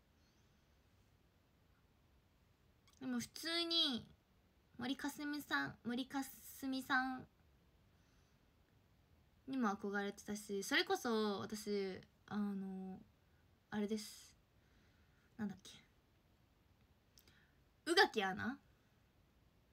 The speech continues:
宇垣アナをすごい、宇垣アナ、うんさ、そ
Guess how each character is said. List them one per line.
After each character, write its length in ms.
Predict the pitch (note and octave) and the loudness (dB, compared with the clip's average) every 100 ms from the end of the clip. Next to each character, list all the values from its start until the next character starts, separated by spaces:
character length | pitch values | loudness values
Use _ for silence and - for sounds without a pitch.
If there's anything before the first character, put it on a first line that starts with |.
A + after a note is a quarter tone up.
| - - - - - - | -20 -20 -20 -20 -12 2
宇 80 | E4+ | 6
垣 280 | F#4 C4 | 6 4
ア 100 | G#3+ | 2
ナ 400 | G3+ F#3+ F#3 - - | 2 0 -2 -4 0
を 180 | G#3+ G#3 | 4 4
す 160 | G#3 A3 | 4 4
ご 160 | A#3 | 6
い、 200 | G#3 F3+ - - - - - - - | 4 2 -8 -20 -20 -20 -20 -20 -8
宇 80 | C#4+ | 6
垣 260 | G#4 - A#3+ | 6 8 8
ア 100 | A3 | 8
ナ、 380 | G#3+ G3+ F#3+ - - | 6 4 0 -10 -8
う 80 | - | -2
ん 120 | G#3 | 0
さ、 300 | G2+ G2+ - - - - - | 0 -4 -6 -10 -20 -20 -20
そ 400 | - A3+ G3+ | -6 -2 -2